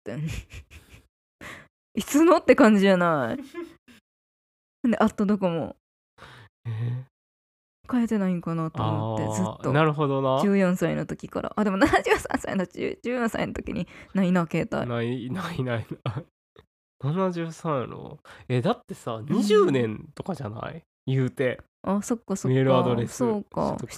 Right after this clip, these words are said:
Speaker 1: 一人が一個持ってるのは。
Speaker 2: うん、
Speaker 1: そうやね。
Speaker 2: ドコモ。ってことは、
Speaker 1: うん。
Speaker 2: だって俺らが中学の時とか
Speaker 1: うん、
Speaker 2: やん。
Speaker 1: そうか、そうやんな。二十年か。じゃあ、
Speaker 2: 五十三
Speaker 1: 五十か。
Speaker 2: の時に。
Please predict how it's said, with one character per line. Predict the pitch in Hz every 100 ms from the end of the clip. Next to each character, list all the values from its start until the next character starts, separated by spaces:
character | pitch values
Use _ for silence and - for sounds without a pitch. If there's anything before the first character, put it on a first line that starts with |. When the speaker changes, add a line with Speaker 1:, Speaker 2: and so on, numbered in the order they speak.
| 196
Speaker 1:
一 |
人 | 175
が | 160 147 -
一 | 185
個 | 160
持 | 165
っ |
て | - 165
る | 165
の | -
は。 | -
Speaker 2:
う | 120 120 117 113
ん、 |
Speaker 1:
そ | -
う | 113
や |
ね。 | 95
Speaker 2:
ド | 117
コ |
モ。 | 110 - 147
っ | 147
て | 131
こ | 135 135
と | 120
は、 | 117 135 120 113 - _ _ _
Speaker 1:
う | 196
ん。 | 156
Speaker 2:
だ |
っ | 147
て |
俺 | 139 190 254
ら | 185
が | 123
中 | - - 214
学 | 262 196 139 117
の |
時 | 117 208 208
と | 202
か | 196
Speaker 1:
う | 190
ん、 | 190 190
Speaker 2:
や | 196
ん。 |
Speaker 1:
そ | - 214
う | -
か、 | 117 160 165
そ | 190 196
う |
や | 180
ん | 165
な。 | 165 - 202 - _ _ _ _ _ _ _
二 | 202 202
十 | 190
年 | 160 156 -
か。 | - 196
じ | 185
ゃ |
あ、 | 180
Speaker 2:
五 | 196
十 | 196 180 -
三 | 196 185
Speaker 1:
五 | 175
十 |
か。 | 170 165
Speaker 2:
の |
時 | 151 143 127 113
に。 | 113 113 110 -